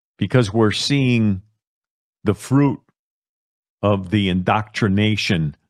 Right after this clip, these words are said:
of a generation. Right now, according to I twenty-four News,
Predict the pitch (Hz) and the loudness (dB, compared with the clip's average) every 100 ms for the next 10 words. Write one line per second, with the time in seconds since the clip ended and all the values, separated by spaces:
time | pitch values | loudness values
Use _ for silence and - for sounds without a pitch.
0 | _ _ _ _ _ _ 87 90 90 95 | _ _ _ _ _ _ -6 -4 -2 -4
1 | 82 82 78 78 - - - _ _ _ | -4 -6 -6 -8 -10 -12 -14 _ _ _
2 | _ _ _ _ _ _ _ _ _ _ | _ _ _ _ _ _ _ _ _ _
3 | _ _ _ _ _ - 127 123 120 123 | _ _ _ _ _ -2 0 2 2 2
4 | 113 98 - 113 - 120 107 101 - 107 | 0 -2 -6 -6 0 2 2 -2 -2 -2
5 | - 120 110 - 123 110 95 113 95 92 | 0 0 0 -4 -4 -2 -2 -2 0 0
6 | 110 104 92 82 | 0 0 0 -4